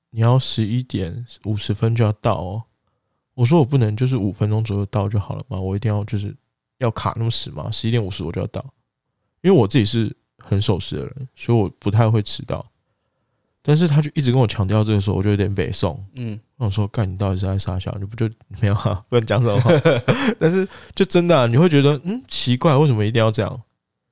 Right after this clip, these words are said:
Speaker 1: 但是后来就是我，而且我跟你讲，那老板真的很酷，有机会我一定要想要让老板来做一集抢走朋友。
Speaker 2: 嗯。
Speaker 1: 他很狂欸，他说，“你去日本比赛啊，怎样？”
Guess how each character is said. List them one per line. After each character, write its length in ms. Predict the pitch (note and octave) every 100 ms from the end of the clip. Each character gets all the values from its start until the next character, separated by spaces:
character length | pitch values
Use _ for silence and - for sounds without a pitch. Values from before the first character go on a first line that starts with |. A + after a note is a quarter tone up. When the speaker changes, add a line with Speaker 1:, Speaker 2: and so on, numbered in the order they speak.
| _ _ -
Speaker 1:
但 120 | E3+
是 160 | F3+
后 220 | E3+ F#3 B2
来 240 | E2+ F#2
就 120 | G#2
是 220 | A#2 G#2+
我， 240 | G2+ F2+ -
而 80 | B2
且 100 | C#3+
我 140 | A2 A2
跟 120 | C3+
你 40 |
讲， 160 | A#2+ G2
那 100 | A#2+
老 180 | G2 G#2
板 140 | G2
真 100 | G2
的 60 | F#2
很 60 |
酷， 200 | - G2
有 140 | G2 G2
机 140 | B2+
会 100 | D3+
我 140 | G#2+
一 40 | G2+
定 80 | G#2+
要 140 | A2
想 160 | G#2 F2+
要 180 | F#2+ G2 _ A#2
让 160 | G#2
老 140 | F#2 F#2
板 200 | F2+ E2
来 80 | F2
做 220 | - F#2+
一 40 |
集 200 | - - -
抢 180 | -
走 160 | F#2+ F#2
朋 160 | - -
友。 140 | - _
Speaker 2:
嗯。 280 | C3+ A#2 A2 - _
Speaker 1:
他 120 | - E3+
很 80 |
狂 240 | G2+ - -
欸， 180 | - A2+ A#2
他 100 | C#3+
说 100 | C3
，“你 80 | G2
去 160 | C#3+
日 160 | D#3 C3+
本 380 | F#2 F2+ F#2 A#2
比 180 | - F2+
赛 280 | - A#2+ F#2
啊， 120 | F#2
怎 200 | F#2+ E2+
样？” 200 | E2+ F2